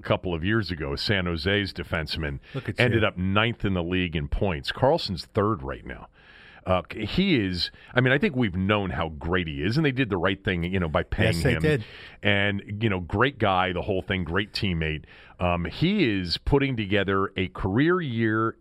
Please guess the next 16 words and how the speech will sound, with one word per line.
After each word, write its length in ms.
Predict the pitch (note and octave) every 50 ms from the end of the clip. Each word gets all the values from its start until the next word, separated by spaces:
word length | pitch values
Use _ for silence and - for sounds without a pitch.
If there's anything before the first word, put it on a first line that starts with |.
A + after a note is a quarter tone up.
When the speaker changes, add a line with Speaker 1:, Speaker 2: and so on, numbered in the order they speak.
| -
Speaker 1:
and 280 | F#2+ F#2 F2+ F2 F2 E2+
we 220 | F#2+ B2+ E3 F3
are 120 | D#3 A#2+ G2
just 420 | E2+ D#2 - - B2 B2+ - -
seeing 400 | - - C3+ B2+ B2+ A2 F#2+ F2
maybe 240 | F2+ F#2 F2 E2+ F2+
the 100 | D#2+ E2
beginning 400 | C#2+ E2 D2 F#2 G2 A2 G#2 F2
of 80 | D2
John 300 | C#2+ - F2+ F2 F2 F#2
Carlson's 480 | F2+ - G#2+ G#2 A2 A2 - A#2+ A2 -
prime. 420 | - - C3 D3+ G3+ - - - - _ _ - - -
Speaker 2:
Yeah. 200 | C#3 E3 G3+ B3
Speaker 1:
It's 80 | A#3
very 340 | G3 D2+ A2+ C3 D#3 F#3 F#3+
possible 600 | - D3+ D#3 F3 F#3+ - - - F2 D2+ - -